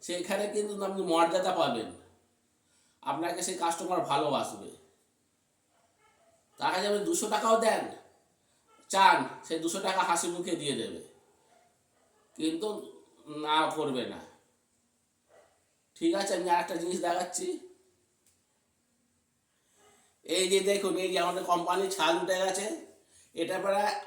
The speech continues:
দশ থেকে পনেরো বছরের সিস্টেম, এটা আমি রেখেছি। কোনো জায়গায় মে-, মানে, জল দেখাতে হয়, জলটা সে-,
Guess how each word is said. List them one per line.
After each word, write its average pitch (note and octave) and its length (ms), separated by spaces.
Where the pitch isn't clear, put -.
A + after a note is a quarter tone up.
দশ E3+ 260
থেকে G3 260
পনেরো F3+ 320
বছরের F#3+ 580
সিস্টেম, C#3+ 640
এটা D#3+ 200
আমি F3 160
রেখেছি। E3+ 640
কোনো E3+ 220
জায়গায় F#3+ 380
মে-, E3+ 180
মানে, F3 480
জল E3 240
দেখাতে - 340
হয়, F#3 280
জলটা E3 380
সে-, D#3 460